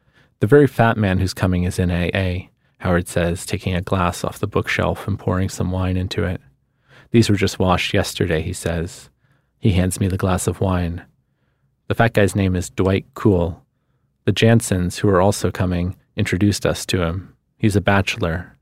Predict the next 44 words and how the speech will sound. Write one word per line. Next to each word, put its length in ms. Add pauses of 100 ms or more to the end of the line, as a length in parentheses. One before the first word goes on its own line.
used 200
to 100
live 140
in 80
the 120
Apple, 560 (180)
mystery 400
man. 400 (540)
Nobody 320
knows. 520 (480)
He's 140
got 140
a 60
computer 420
terminal 480
in 80
his 180
house 340
that's 180
hooked 180
up 160
to 100
some 200
mysterious 520
office 440
in 100
New 80
York. 480 (540)
Tells 240
funny 260
jokes. 680 (500)
They 100
come 200
at 100
him 180
all 160
day 300
over 140
the 100
computer. 640 (1080)
"Who 120
are 60
the 120
Jansons?" 680